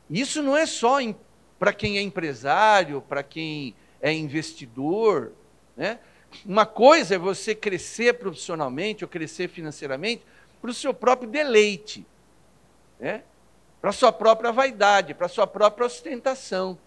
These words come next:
Outra coisa é você que-, crescer e prosperar pra que esses recursos sejam colocados sobre a bênção de Deus. Como é bom saber que existem pessoas que prosperam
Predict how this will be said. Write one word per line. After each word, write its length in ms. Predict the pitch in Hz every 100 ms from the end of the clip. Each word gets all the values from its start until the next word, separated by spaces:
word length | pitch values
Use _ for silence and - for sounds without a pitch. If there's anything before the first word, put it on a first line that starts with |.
| _ _ _ _ _ _ -
Outra 280 | 180 220
coisa 440 | 214 214 262 262 226
é 20 |
você 300 | 214 - 214
que-, 340 | 214 175 -
crescer 480 | - 165 156 - 226
e 60 | 220
prosperar 880 | 190 180 - 143 165 254 214 - -
pra 120 | 185
que 140 | 185
esses 240 | 220 - -
recursos 540 | 175 - 247 240 185
sejam 560 | - 233 302 269 233 196
colocados 680 | 202 180 156 185 175 165 -
sobre 260 | 156 147
a 40 | 135
bênção 460 | 131 131 120 127
de 100 | 107
Deus. 240 | 95 90 76 _ _ _ _ _ _ _ _ _ _ _ _ _ _ _ _ _ _ -
Como 160 | 311
é 60 | 330
bom 320 | 190 294 311
saber 400 | - 175 165 220
que 160 | - 175
existem 360 | 170 220 208
pessoas 520 | 175 156 - 226 202
que 240 | - 214 - - - - -
prosperam 800 | 226 233 - - 220 240 226